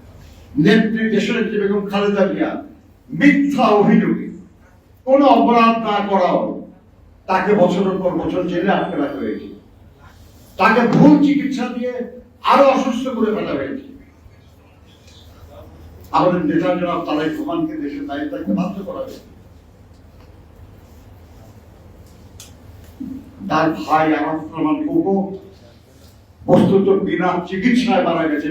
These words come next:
বিদেশের মাটিতে। এই স্বৈরাচার বা ফ্যাসিবাদ বিরোধী আন্দোলনে যারা সন্তান হারিয়েছেন, তাদের অন্যতম তো দেশনেত্রী বেগম খালেদা জিয়া।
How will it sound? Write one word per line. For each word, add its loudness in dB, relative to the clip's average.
বিদেশের -4
মাটিতে। -12
এই 4
স্বৈরাচার -2
বা 0
ফ্যাসিবাদ -4
বিরোধী -2
আন্দোলনে 0
যারা 0
সন্তান 2
হারিয়েছেন, 0
তাদের 4
অন্যতম 4
তো 0
দেশনেত্রী -2
বেগম -6
খালেদা -6
জিয়া। -8